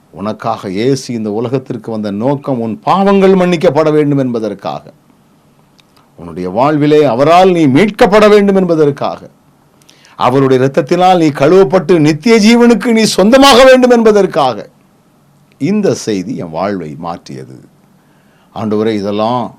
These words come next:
நான் பார்க்கணுன்னா என் கண்ணுக்கு முன்னால வந்து நில்லும், நான் பிரத்யட்சமா நான் பார்க்கணும்," அப்படி நான் ஒரு நாளும் கேட்டதில்லை. ஜீவனுள்ள வார்த்தை என்னை தலைகீழாக மாற்றியது. வசனம் சொல்லுகிறது, "வெறும் அடையாளங்களையும் வெறும் அற்புதங்களையும்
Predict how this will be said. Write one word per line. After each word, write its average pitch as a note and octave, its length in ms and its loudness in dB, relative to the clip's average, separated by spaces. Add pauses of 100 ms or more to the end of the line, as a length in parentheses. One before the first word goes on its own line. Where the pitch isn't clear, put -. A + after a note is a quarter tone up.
நான் F#2 180 -14
பார்க்கணுன்னா A2 640 -6 (300)
என் G2 240 -10
கண்ணுக்கு A2+ 260 -6
முன்னால A#2 320 -2
வந்து A2 100 -6
நில்லும், A#2+ 380 -4 (360)
நான் F#2 180 -12
பிரத்யட்சமா A#2+ 800 -2
நான் A#2 260 -6
பார்க்கணும்," A#2+ 500 -6 (260)
அப்படி F2 200 -14
நான் E2 260 -12
ஒரு A2 100 -8
நாளும் A#2 520 -6
கேட்டதில்லை. C#2+ 520 -20 (880)
ஜீவனுள்ள G2+ 580 -6
வார்த்தை F2 560 -10
என்னை A#2 340 -6
தலைகீழாக G2 640 -10
மாற்றியது. - 540 -20 (500)
வசனம் G2 280 -10
சொல்லுகிறது, E2+ 500 -12 (220)
"வெறும் A2+ 320 -6
அடையாளங்களையும் F#2 840 -6 (400)
வெறும் B2+ 300 0
அற்புதங்களையும் A#2 800 -4